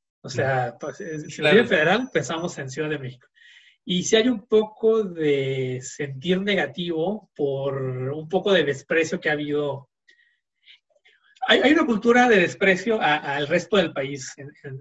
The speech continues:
Speaker 1: en Ciudad de México. No sé si en Ciudad de México lo, lo hayan identificado o no, pero bueno, así lo sentimos, ¿no? De que,
Speaker 2: Ujú.
Speaker 1: "Ay, son la pobre provincia y en tu, en tu ciudad no hay cines", o cualquier cosa, ¿no? Y, y es un poco esa actitud,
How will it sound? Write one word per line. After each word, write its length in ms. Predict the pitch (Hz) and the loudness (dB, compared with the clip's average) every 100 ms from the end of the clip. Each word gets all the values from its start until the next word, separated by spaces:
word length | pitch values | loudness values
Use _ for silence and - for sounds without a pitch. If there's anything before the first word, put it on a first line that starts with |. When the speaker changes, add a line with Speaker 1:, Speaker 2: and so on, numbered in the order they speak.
| - | -12
Speaker 1:
en 120 | 139 | -6
Ciudad 160 | 147 170 | -4 0
de 60 | |
México. 340 | 226 240 - 247 | 0 0 -2 -4
No 260 | 165 160 | -4 -4
sé 100 | 175 | -4
si 140 | - 175 | -4 -4
en 40 | |
Ciudad 200 | 156 151 | -2 -2
de 60 | 170 | -4
México 360 | 160 175 143 | -8 -8 -8
lo, 320 | 127 127 131 _ | -8 -10 -14 _
lo 420 | 156 127 123 123 - _ _ _ _ _ | -12 -10 -10 -12 -20 _ _ _ _ _
hayan 220 | 175 190 | 0 2
identificado 600 | 180 139 - - 175 190 | 2 -2 -6 -4 2 2
o 40 | 185 | 2
no, 140 | 233 | 0
pero 140 | - | -2
bueno, 180 | 170 143 | -2 -4
así 200 | 123 - | -6 -4
lo 60 | 196 | -2
sentimos, 540 | 180 127 143 131 123 | -2 -4 -10 -10 -10
¿no? 240 | 143 240 _ _ _ _ | -8 -10 _ _ _ _
De 220 | 113 120 | -6 -4
que, 80 | 113 | 0
Speaker 2:
Ujú. 80 | 175 | 2
Speaker 1:
"Ay, 160 | 202 | 2
son 180 | 180 156 | 0 -2
la 100 | 160 | -4
pobre 300 | 156 135 143 | -2 -4 -4
provincia 840 | 131 139 127 139 165 180 160 135 127 | -4 -4 -4 -8 -10 -8 -6 -4 -6
y 260 | 127 127 - _ _ _ _ _ - _ _ - - | -8 -10 -12 _ _ _ _ _ -20 _ _ -18 -14
en 100 | 135 | -12
tu, 160 | 135 131 _ | -10 -12 _
en 180 | 139 127 | -6 -6
tu 100 | 127 | -8
ciudad 340 | 139 139 147 156 | -2 2 2 2
no 140 | 156 | 0
hay 460 | 143 151 147 131 - _ | 0 -2 -4 -10 -12 _
cines", 600 | - 143 160 156 131 127 135 | -16 -10 -6 -4 -4 -6 -10
o 220 | 123 - | -14 -16
cualquier 280 | 185 185 160 | -20 -8 -6
cosa, 260 | 147 131 135 | -6 -8 -10
¿no? 220 | 160 208 | -8 -8
Y, 340 | 147 143 151 | -10 -6 -4
y 120 | 170 180 | 2 2
es 140 | 180 | 2
un 80 | 196 | 0
poco 200 | 190 196 | 0 2
esa 160 | 208 | 2
actitud, 400 | 196 - 131 151 | 0 -2 -8 -8